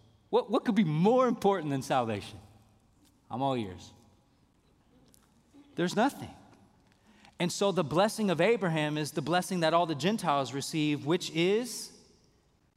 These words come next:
justification, salvation by faith alone, in Christ alone. In you, Abraham,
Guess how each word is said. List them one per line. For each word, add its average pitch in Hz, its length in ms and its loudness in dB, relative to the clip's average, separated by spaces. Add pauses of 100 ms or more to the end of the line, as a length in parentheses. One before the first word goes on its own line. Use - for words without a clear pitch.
(340)
justification, 202 1040 -2 (200)
salvation 180 720 2
by 190 160 0
faith 226 320 -2
alone, 214 500 -2 (440)
in 165 160 -10
Christ 254 380 -6
alone. 107 200 -8 (4000)
In 139 160 -6
you, 151 340 -4 (1700)
Abraham, 127 520 -6